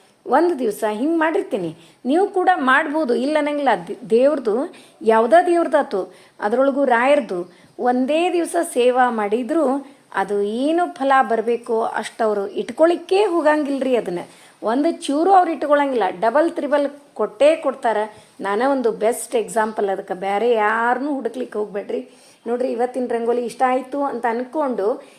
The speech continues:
ಈಗ ಮ್, ಇವತ್ತಿನ ಅಡುಗೆ ಏನು ಅಂಥೇಳಿ ಒಂಚೂರು ಅಡುಗೆ ಮನೆಗೆ ಹಾಯ್ದು ಬಿಡೋಣ್ರಿ. ಮತ್ತು ಇವತ್ತೇನು ರಂಗೋಲಿ ಅದು ಇದು ಏನು ಇರಂಗಿಲ್ಲ. ಏನು ಮನೆ ಮುಂದೆ ರಂಗೋಲಿ ಹಾಕಿನಿ ಅಷ್ಟ. ಏಕಾದಶಿ ಹಾಕಿದ ರಂಗೋಲಿ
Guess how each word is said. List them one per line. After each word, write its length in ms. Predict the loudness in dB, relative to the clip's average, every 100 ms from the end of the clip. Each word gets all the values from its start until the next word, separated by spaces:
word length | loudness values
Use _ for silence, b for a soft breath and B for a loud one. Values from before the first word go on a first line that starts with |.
| B
ಈಗ 360 | -4 0 2 2 0 0 -4 b b b _
ಮ್, 540 | -6 -4 -2 -2 -2 -4 -8 -8
ಇವತ್ತಿನ 460 | 0 0 0 0 0 -2 -2
ಅಡುಗೆ 680 | 0 0 2 2 2 -2 -2
ಏನು 600 | 2 2 2 0 0 -2
ಅಂಥೇಳಿ 500 | -4 -6 -6 -4 -6
ಒಂಚೂರು 420 | -8 -10 -6 -2
ಅಡುಗೆ 440 | -2 -4 -6 -4 -2
ಮನೆಗೆ 400 | -4 -2 0 0
ಹಾಯ್ದು 420 | -2 -2 -2 -2
ಬಿಡೋಣ್ರಿ. 720 | -6 -4 -2 -2 -2 B B B B B -12
ಮತ್ತು 200 | -8 -4
ಇವತ್ತೇನು 500 | -4 -2 -4 -2 0
ರಂಗೋಲಿ 480 | 0 0 0 0 0
ಅದು 160 | -2
ಇದು 200 | -4 -4
ಏನು 360 | -4 -2 0 0
ಇರಂಗಿಲ್ಲ. 360 | 2 2 0 -4 -4
ಏನು 240 | -4 -2
ಮನೆ 200 | -2 -2
ಮುಂದೆ 240 | -2 0 0
ರಂಗೋಲಿ 320 | 2 2 0
ಹಾಕಿನಿ 540 | -2 -4 -4 -4 -6 -4
ಅಷ್ಟ. 260 | -4 -4 -4 -6 B B B
ಏಕಾದಶಿ 680 | 2 4 4 4 4 -2 -4
ಹಾಕಿದ 460 | -4 -6 -4 -4 -4
ರಂಗೋಲಿ 600 | -4 -6 -4 -4 -4